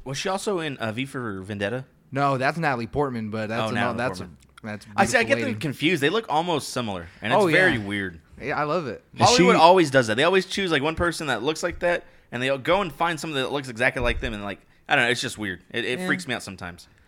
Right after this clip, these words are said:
Speaker 2: I mean, y-, wait, does, is there anybody else like that that you know?
Speaker 1: Off the top, um,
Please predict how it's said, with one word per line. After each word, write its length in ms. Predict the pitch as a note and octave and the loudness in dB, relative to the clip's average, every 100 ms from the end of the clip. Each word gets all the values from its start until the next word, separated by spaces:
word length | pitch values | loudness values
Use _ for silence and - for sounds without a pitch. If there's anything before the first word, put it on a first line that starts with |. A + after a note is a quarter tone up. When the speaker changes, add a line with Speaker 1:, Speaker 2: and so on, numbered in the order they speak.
| _ - | _ -4
Speaker 2:
I 240 | G#3+ E4 | -2 0
mean, 600 | G#4 G#4+ G#4 D4 G#3 A3+ F#3 | -2 -4 -4 -6 -10 -8 -2
y-, 60 | |
wait, 400 | F3+ F#3+ D#3+ D#3+ D3+ | 0 2 0 -2 -2
does, 140 | D#3+ | -2
is 260 | D3+ C#3 C#3 | -2 -4 -2
there 140 | D3 | -2
anybody 320 | D3 C#3 C#3 | -2 -2 -2
else 280 | C3+ D#3 - | -2 -4 -4
like 200 | F3+ E3+ | -6 -4
that 300 | F#3 F#3+ - | -6 -6 -10
that 180 | C#3 A#2+ | -10 -10
you 120 | C3+ C3+ | -8 -10
know? 280 | C3+ G#3 A3+ _ _ _ _ _ _ _ _ _ _ | -10 -12 -16 _ _ _ _ _ _ _ _ _ _
Speaker 1:
Off 200 | B2 C#3 | -6 -6
the 60 | A#2+ | -8
top, 360 | - C#3 C#3 A#2+ | -6 -4 -4 0
um, 640 | B2 B2+ C3 B2+ A2 | 2 4 2 -2 -6